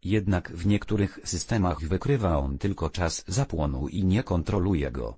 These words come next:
Czujnik C K P jest nieruchomy i działa w połączeniu z pierścieniem zębatym przymocowanym do wału korbowego.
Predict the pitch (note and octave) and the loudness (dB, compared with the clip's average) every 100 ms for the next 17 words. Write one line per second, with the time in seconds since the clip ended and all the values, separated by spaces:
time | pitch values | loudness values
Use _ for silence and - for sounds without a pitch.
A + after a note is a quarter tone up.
0 | - - E3+ D3 B2 - G#2+ - E2+ A#2+ | 0 2 4 4 2 -2 -4 -2 0 0
1 | A2+ G#2+ - F2+ E2+ G2 - A#2 A#2+ A#2 | 0 0 0 0 2 0 0 2 4 2
2 | - F#2+ A2+ C3 F2 - F2 D#2 D2+ - | 0 0 2 4 2 0 -2 0 0 2
3 | D3+ G2 F2+ - E2 D2 - C3 A2+ G2 | 4 4 0 0 0 0 0 2 4 4
4 | G2+ F#2+ F#2+ F2 F#2+ G#2+ A2+ G#2 F#2 - | 2 0 0 2 0 2 2 4 2 0
5 | F#2 D#2+ - E2 F#2+ A#2+ G#2 D#2+ D#2 D#2+ | 0 0 -2 -2 2 2 4 2 2 0
6 | A#2+ D#2+ D2 F#2 F2+ D#2 E2 E2 C2+ A#1+ | 0 0 -2 0 0 0 0 -4 -4 -10